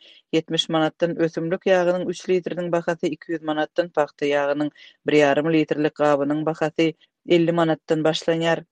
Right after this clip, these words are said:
Süýji önümleriniň bahasy hem ýokurlandy. Bir kilogram şokolad bir ýüz manat, kökeler kırk manat narhyndan satyldy.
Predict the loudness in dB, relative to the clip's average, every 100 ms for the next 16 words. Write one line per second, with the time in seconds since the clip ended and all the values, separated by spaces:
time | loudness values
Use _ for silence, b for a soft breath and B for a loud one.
0 | _ 0 2 4 2 4 2 0 0 0
1 | 0 -2 -2 0 -2 -2 -4 0 -2 0
2 | -2 0 -2 -2 -2 -2 -2 -2 -2 -2
3 | -2 -4 -8 -6 -2 0 -2 b b -2
4 | 0 2 0 -2 -2 -2 -4 _ _ 2
5 | 2 2 2 0 -2 -8 -6 -6 -4 -4
6 | -8 _ -8 -8 -6 -4 -4 -4 -4 -4
7 | -2 0 -2